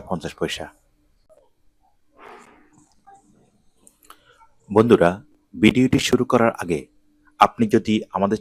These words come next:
চ্যানেলে নতুন হয়ে থাকেন, চ্যানেলটি সাবস্ক্রাইব করবেন এবং like and শেয়ার করবেন। এবং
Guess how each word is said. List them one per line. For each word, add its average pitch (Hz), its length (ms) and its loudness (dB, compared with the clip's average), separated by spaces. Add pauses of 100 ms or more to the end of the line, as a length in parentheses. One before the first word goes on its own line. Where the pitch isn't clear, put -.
চ্যানেলে 110 300 2 (180)
নতুন 101 260 -6
হয়ে 107 180 -6
থাকেন, 101 240 -6 (640)
চ্যানেলটি 107 400 -2 (100)
সাবস্ক্রাইব 110 460 -4
করবেন 123 220 -2 (180)
এবং 90 120 0 (120)
like 82 240 -4
and 92 140 -8
শেয়ার 82 240 -8
করবেন। 73 260 -10 (1200)
এবং 135 120 6